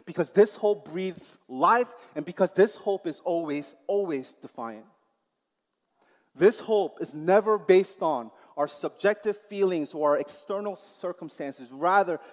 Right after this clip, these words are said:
this hope rests on the object of our faith and our hope. That's why in Paul, in verse twenty, he says, he begins by saying, "Now to Him." That's the beginning of his doxology. "Now to Him." And who is this Him?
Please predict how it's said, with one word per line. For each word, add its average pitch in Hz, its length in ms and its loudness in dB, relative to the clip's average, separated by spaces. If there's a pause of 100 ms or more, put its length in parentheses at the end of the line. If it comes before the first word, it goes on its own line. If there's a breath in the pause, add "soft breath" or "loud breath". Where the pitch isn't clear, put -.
this 170 320 4
hope 196 360 -4 (140 loud breath)
rests 180 520 0 (180 loud breath)
on 165 140 0
the 156 240 -6
object 190 580 4
of 170 120 -4
our 151 100 2
faith 190 460 0 (160)
and 147 100 -8
our 143 140 -4
hope. 120 280 -18 (840)
That's 185 300 0
why 196 240 6
in 156 120 -6
Paul, 185 440 2
in 147 80 -8
verse 180 340 -8
twenty, 196 320 -6
he 170 160 -14
says, 175 320 -2
he 170 80 -20
begins 180 460 -6 (220 loud breath)
by 165 100 -2
saying, 190 340 -4 (180 loud breath)
"Now 208 540 4 (180)
to 196 140 -6
Him." 170 240 -2 (220 loud breath)
That's 208 260 6
the 254 100 0
beginning 214 400 -6
of 202 120 4
his 190 160 -4
doxology. 185 760 2 (180 loud breath)
"Now 214 520 2 (100)
to 202 120 -6
Him." 185 320 -2 (160 loud breath)
And 160 160 -2
who 247 240 -8
is 254 200 0
this 247 220 -4
Him? 277 320 0